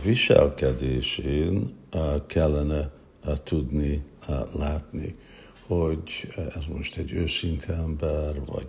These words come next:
nem, ez egy tiszta ember, vagy nem, ez egy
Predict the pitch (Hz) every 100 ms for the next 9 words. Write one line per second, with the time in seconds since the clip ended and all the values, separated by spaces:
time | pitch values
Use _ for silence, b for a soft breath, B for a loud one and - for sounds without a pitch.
0 | - 87 85 85 85 85 B B B B
1 | 92 90 87 76 - 76 - 98 - -
2 | 87 90 82 78 78 78 76 78 76 73
3 | - - 85 85 85 82 85 - B B
4 | B - 82 82 - 85 78 73 - -
5 | 82 69 64 -